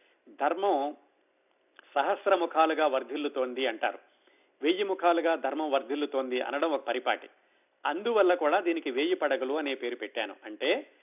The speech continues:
ధర్మం అనేది వెయ్యి కోణాల్లోనూ వర్ధిల్లుతూ ఉన్నటువంటి రోజుల్లో జరిగినటువంటి మార్పుల వల్ల ఈ వేయి పడగలు అంటే ధర్మానికి జరుగుతున్నటువంటి హాని ఎలాంటిది అది చెప్పడమే ఈ నవల యొక్క ఉద్దేశం. అందువల్ల దీనికి వేయి పడగలు అనే పేరు పెట్టాను.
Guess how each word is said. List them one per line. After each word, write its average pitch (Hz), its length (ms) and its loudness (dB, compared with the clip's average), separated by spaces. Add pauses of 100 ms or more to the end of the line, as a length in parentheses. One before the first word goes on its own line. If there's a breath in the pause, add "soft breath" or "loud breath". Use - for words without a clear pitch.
(400 soft breath)
ధర్మం 175 540 -2
అనేది 180 420 -2
వెయ్యి 156 340 -4
కోణాల్లోనూ 160 720 -2
వర్ధిల్లుతూ 143 640 -4
ఉన్నటువంటి 127 600 -4
రోజుల్లో 151 680 -2 (420 soft breath)
జరిగినటువంటి 160 640 0
మార్పుల 165 520 2
వల్ల 139 440 0 (360 soft breath)
ఈ 156 180 -4
వేయి 180 260 -2
పడగలు 160 500 0
అంటే 185 300 -4
ధర్మానికి 170 600 -4
జరుగుతున్నటువంటి 147 840 -4
హాని 180 340 -4
ఎలాంటిది 135 760 -4 (300 soft breath)
అది 139 140 0
చెప్పడమే 143 760 -2
ఈ 151 140 -4
నవల 135 280 0
యొక్క 131 220 -2
ఉద్దేశం. 123 680 -6 (380 soft breath)
అందువల్ల 180 500 2
దీనికి 180 360 -4
వేయి 160 260 0
పడగలు 147 360 0
అనే 139 160 -2
పేరు 135 240 -4
పెట్టాను. 117 560 -6